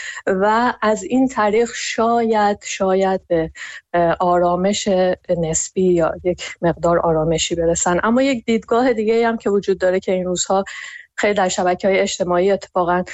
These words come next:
یک جورای پروموت انگار داره می‌شه و من فکر می‌کنم بخشیش حداقل،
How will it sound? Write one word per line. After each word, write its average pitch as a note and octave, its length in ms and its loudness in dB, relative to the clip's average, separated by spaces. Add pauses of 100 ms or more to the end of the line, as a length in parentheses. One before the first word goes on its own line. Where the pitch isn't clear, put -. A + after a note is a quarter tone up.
(280)
یک F#3+ 180 -2
جورای F3+ 280 0
پروموت F#3 640 0
انگار F3 320 0
داره E3 240 0
می‌شه F3 420 0
و F3+ 80 2
من F3 140 0
فکر A#3 460 -2
می‌کنم F3 500 0
بخشیش G3 760 -2
حداقل، E3 760 0